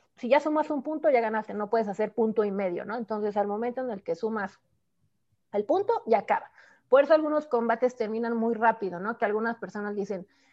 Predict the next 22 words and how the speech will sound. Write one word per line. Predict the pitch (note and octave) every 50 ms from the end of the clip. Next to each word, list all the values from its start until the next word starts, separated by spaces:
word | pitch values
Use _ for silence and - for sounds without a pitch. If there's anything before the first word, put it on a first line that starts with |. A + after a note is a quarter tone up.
| _ -
"Ay, | - A#3+ B3+ B3 C4 C4+ C#4+
es | D4 C#4+ -
que | - D#4+
no | D4+ D4
es | C#4+ D4
como | - D#4+ D4+ C4 G#3
tanto, | - G#3+ A3 A3+ A3 A#3+
es | A#3+ - - G#3
tan | A#3+ A#3+ A#3 A#3+
espectacular | A#3 A#3 - A3+ A3 A3+ - A3 G#3 G#3 - A3+ G#3 G#3 G#3+ G#3+ G#3+ G#3+ A3 G#3+ A3
o | G3+
no | G#3 G#3+ A3
dura | A3 B3+ B3 B3+ A#3+
tanto", | A#3 - G#3+ G#3+ G#3+ G#3 G3+ F#3+
¿no? | E3+ F3+ A3 D4 D4+ - - _ _ _ _ _ _ _ _ _ -
Me | B3+ B3+ A3+
gustaría | A3 G#3 G3 - F3+ F#3 G#3 A3+ B3
verlos | B3 B3 B3+ B3+ C4 A#3+ A3 F#3+
luchando | G#3+ F3+ - - G#3+ A3 A#3 A3 A3
ahí | G3+ G#3+ A#3 A#3+
porque | A#3 - G3 F#3+ - -
te, | - - G#3+ G3+